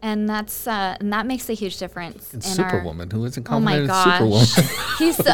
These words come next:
Speaker 1: I mean, it is, like, we actually, another kid that had broke his arm or his wrist, like, during
Speaker 2: Oh, that's
Speaker 1: baseball.
Speaker 2: right. She ran out of the baseball
Speaker 1: And,
Speaker 2: field.
Speaker 1: well, only because he's like, "Elaine,
Speaker 2: Oh,
Speaker 1: Elaine,
Speaker 2: yeah, I ran out of
Speaker 1: Elaine,"
Speaker 2: the
Speaker 1: like,
Speaker 2: dugout
Speaker 1: "Ooh,
Speaker 2: calling her.
Speaker 1: ooh." <laughs> Like, "Okay, okay, okay, I'm coming."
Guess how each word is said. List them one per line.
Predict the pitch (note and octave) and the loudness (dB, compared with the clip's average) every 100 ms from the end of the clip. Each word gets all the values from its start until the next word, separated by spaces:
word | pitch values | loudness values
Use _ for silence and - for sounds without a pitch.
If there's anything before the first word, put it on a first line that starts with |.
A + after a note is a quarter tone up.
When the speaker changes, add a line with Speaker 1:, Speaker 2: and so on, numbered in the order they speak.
| - | 4
Speaker 1:
I | C#4 | 4
mean, | C#4 C#4 | 4 4
it | D4 | 4
is, | C#4+ F4 C#4+ | 6 4 0
like, | C#4+ C4 | 0 0
we | C4 D4 D4 | 0 0 2
actually, | A3 - - A3 G#3 B3 | 0 2 0 0 0 -2
another | G#3+ A3 D4+ | 0 0 0
kid | - F#3 G#3+ | -2 -2 -2
that | A3 F3 | -2 -2
had | G3+ | -2
broke | F#3 F3+ F3+ | -2 -4 -4
his | F#3+ F3+ | -8 -8
arm | F3+ F3 F3 G3 G#3+ | -6 -4 -4 -6 -8
or | F#3+ | -8
his | F#3+ F3+ | -6 -4
wrist, | F3 E3+ - - - - | -4 -4 -4 -12 -16 -10
like, | F3+ F3 - - - | -8 -8 -12 -16 0
during | B2 | 4
Speaker 2:
Oh, | C#3+ E3 E3+ | 8 10 10
that's | C#3 | 6
Speaker 1:
baseball. | A#2 - C3+ | 2 4 6
Speaker 2:
right. | F3 - | 6 4
She | C3+ | 2
ran | B2 C#3 | 4 6
out | D3 | 6
of | |
the | C#3+ | 4
baseball | C#3+ G3+ - - | 6 4 8 8
Speaker 1:
And, | B3+ | 8
Speaker 2:
field. | C#3+ B2 | 8 8
Speaker 1:
well, | B3 B3+ C4 - | 8 8 6 4
only | C#4+ E4+ | 6 8
because | G#4 - F#4+ F#4+ - | 8 8 6 2 0
he's | E4 | 0
like, | F4 E4 - - _ - | 2 0 -6 -20 _ -2
"Elaine, | E4 C5 A3+ - - F#3 | 4 4 2 -2 -4 4
Speaker 2:
Oh, | C#3 | 8
Speaker 1:
Elaine, | D#4 | 8
Speaker 2:
yeah, | D3 G#2 | 6 4
I | G#2 | 6
ran | A#4 - B2+ | 8 8 6
out | |
of | A#2+ | 6
Speaker 1:
Elaine," | A2+ | 6
Speaker 2:
the | |
Speaker 1:
like, | - | 6
Speaker 2:
dugout | G#3+ F#2+ - | 6 4 -2
Speaker 1:
"Ooh, | - | 2
Speaker 2:
calling | F#4 C5 D4 | 8 8 8
her. | F3 D#4+ | 2 4
Speaker 1:
ooh." | C5 G4+ - | 4 4 0
<laughs> | - - - - C5 B4 | -14 -16 -14 0 2 2
Like, | G4 | 2
"Okay, | D4 F4+ A4 - F#4 | 0 4 4 4 2
okay, | F#4 G#4 - | 2 0 0
okay, | C4+ D#4 G4 | -4 -4 -6
I'm | C4 | -6
coming." | A#3+ G4 | -6 -8